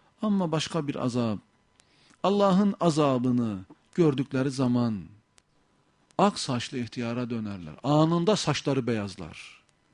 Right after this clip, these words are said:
Öyle dehşetli, öyle korkutucu azap çeşitleri vardır ki onu gördüklerinde ak saçlı ihtiyara dönerler.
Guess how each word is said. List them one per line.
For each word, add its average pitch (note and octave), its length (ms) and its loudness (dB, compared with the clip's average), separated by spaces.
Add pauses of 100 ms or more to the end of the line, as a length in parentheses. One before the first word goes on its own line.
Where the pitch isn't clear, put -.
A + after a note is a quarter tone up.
(380)
Öyle F3 480 10
dehşetli, D#3 920 6 (720)
öyle G3+ 520 10
korkutucu C3+ 920 4 (1120)
azap D3+ 340 2
çeşitleri C3+ 640 -2
vardır B2 400 0
ki G2 420 -10 (1300)
onu D3+ 260 0
gördüklerinde A#2 800 0
ak D3+ 340 -2
saçlı - 420 -6
ihtiyara A#2+ 560 -4
dönerler. F#2+ 640 -2